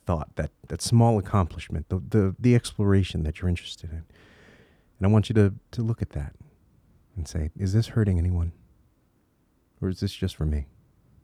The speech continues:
And I want you to look at that "just for me" moment, and I'm hoping it's just for you, because I, I want that to be a private thing for you,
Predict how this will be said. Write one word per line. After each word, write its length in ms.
And 120
I 40
want 400
you 120
to 60
look 200
at 100
that 220
"just 260
for 120
me" 160
moment, 360
and 80
I'm 100
hoping 320
it's 160
just 180
for 100
you, 260
because 240
I, 160
I 60
want 160
that 140
to 60
be 100
a 60
private 560
thing 220
for 120
you, 140